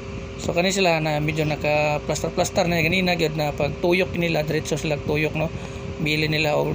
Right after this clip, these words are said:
gihulog nila ang port anchor nila nga, ah, diri sa pupa, no. So, medyo nakagunit-gunit gamay. Yan, hinay sila og tuyok. Nakaroon na ni underway na ni sila paingon dito sa may isla nga gamay. Dito ni sila naghikot sa may isla nga gamay, no, ang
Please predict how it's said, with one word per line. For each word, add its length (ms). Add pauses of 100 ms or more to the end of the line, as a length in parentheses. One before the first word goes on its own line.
gihulog 400
nila 240
ang 160
port 160
anchor 320
nila 240
nga, 140 (1120)
ah, 160
diri 80
sa 160
pupa, 320 (320)
no. 160
So, 400
medyo 240
nakagunit-gunit 800
gamay. 320 (560)
Yan, 160
hinay 400
sila 160
og 160
tuyok. 320 (640)
Nakaroon 320
na 80
ni 160
underway 400
na 80
ni 80
sila 240
paingon 320
dito 240
sa 80
may 160
isla 240
nga 160
gamay. 320 (800)
Dito 240
ni 80
sila 240
naghikot 400
sa 80
may 160
isla 320
nga 80
gamay, 320
no, 160
ang 240